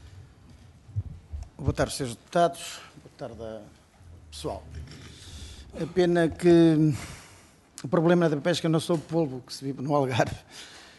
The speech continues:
Eh, espero não arrastar esse problema para o norte, porque nós, eh, lá ao norte, e ainda bem, não estamos com esse grave problema que tem o Algarve. E então, e eu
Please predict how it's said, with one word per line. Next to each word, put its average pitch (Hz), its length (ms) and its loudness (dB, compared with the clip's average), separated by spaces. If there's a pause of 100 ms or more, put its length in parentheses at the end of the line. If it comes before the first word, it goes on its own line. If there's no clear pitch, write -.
(140)
Eh, 147 280 -4
espero 175 340 0
não 170 160 2
arrastar 151 320 0
esse 147 140 -6
problema 135 380 -2
para 131 140 -4
o 127 60 0
norte, 151 300 2
porque - 200 8
nós, 127 440 -6 (180)
eh, - 60 -14 (340)
lá - 60 -12
ao - 80 -12
norte, 139 400 -10
e 107 340 -10
ainda 120 220 -8
bem, 156 340 -2 (1500)
não 156 260 -4
estamos 147 600 -4
com 143 220 -4
esse 143 320 -8 (260)
grave 143 260 0
problema 139 480 6
que 139 140 -8
tem 131 180 -4
o 131 60 -2
Algarve. 123 380 -8 (1040)
E 147 160 -4
então, 143 600 -4 (280)
e 135 160 -4
eu 131 420 -4